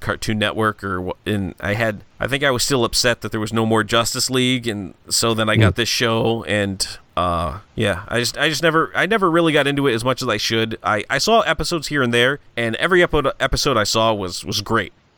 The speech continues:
Speaker 1: I never disliked an episode, but I never really got into watching the whole thing, so. For
Speaker 2: Yeah, I
Speaker 1: whatever that's
Speaker 2: never
Speaker 1: worth.
Speaker 2: caught it myself. Uh, you're saying it was decent?
Speaker 1: Yeah, yeah, it was. It's, it's absolutely worth watching, and I think when, when my girls get a little bit older,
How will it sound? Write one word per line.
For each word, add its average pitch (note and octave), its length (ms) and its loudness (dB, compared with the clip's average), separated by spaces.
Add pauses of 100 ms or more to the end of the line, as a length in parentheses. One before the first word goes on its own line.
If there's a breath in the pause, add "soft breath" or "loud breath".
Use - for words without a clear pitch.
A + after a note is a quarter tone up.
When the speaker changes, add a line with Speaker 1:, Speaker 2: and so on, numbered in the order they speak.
(140)
Speaker 1:
I A2 80 -2
never C#3 240 0
disliked C3 540 -2
an A#2 80 0
episode, A#2+ 420 0
but A2+ 100 0
I A2 80 2
never A#2+ 220 0
really A#2+ 220 2
got A2 240 2
into A2 200 -2
watching G2+ 640 -2
the G2+ 100 0
whole F#2+ 180 0
thing, E2 340 -6 (160)
so. C2 320 -4 (220)
For A2+ 140 2
Speaker 2:
Yeah, A#2 140 6
I A#2 40 4
Speaker 1:
whatever B2 60 6 (100)
that's C#3+ 100 4
Speaker 2:
never C3 200 6
Speaker 1:
worth. B2+ 100 0 (120)
Speaker 2:
caught B2+ 240 2
it A2 100 2
myself. A2 560 2
Uh, F2 420 0
you're G2 160 2
saying G2+ 300 4
it F#2+ 40 2
was F2+ 200 2
decent? D#3 420 0 (280)
Speaker 1:
Yeah, A3 280 2
yeah, A#3 120 4
it A#3+ 40 6
was. C#3+ 220 4
It's, B2+ 160 -4
it's D#3+ 180 -2
absolutely G3 540 -2
worth D3+ 240 0
watching, C#3+ 360 0
and A#2+ 120 2
I A#2+ 40 -2
think D#3 220 -4
when, B2+ 220 -2
when A#2 140 0
my A2 120 2
girls B2+ 380 0
get C3+ 100 -2
a A#2+ 60 2
little B2 180 2
bit A#2 160 -2
older, B2 380 0